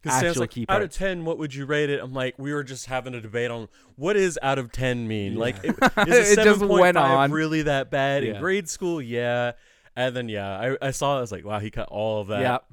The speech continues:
Speaker 2: Yep.
Speaker 1: Um, we also did Bleach Boys.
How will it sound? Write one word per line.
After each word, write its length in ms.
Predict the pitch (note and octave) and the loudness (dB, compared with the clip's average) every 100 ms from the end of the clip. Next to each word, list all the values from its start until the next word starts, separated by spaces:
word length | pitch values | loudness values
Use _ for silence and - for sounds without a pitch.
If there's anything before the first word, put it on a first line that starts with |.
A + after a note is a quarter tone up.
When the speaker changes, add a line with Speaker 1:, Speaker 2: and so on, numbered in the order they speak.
| F#2+ - _ _ | -20 -20 _ _
Speaker 2:
Yep. 260 | B2 G#2+ - _ _ - | -4 -4 -6 _ _ -2
Speaker 1:
Um, 220 | C#3+ C#3 | 0 2
we 80 | C#3+ | 0
also 220 | F3 G#3+ | -2 -4
did 160 | G3 C3 | -6 -4
Bleach 260 | D3+ G#3 | -4 -4
Boys. 640 | C3 A#2 C#3+ D#3+ - - | -2 0 -2 -6 -12 -14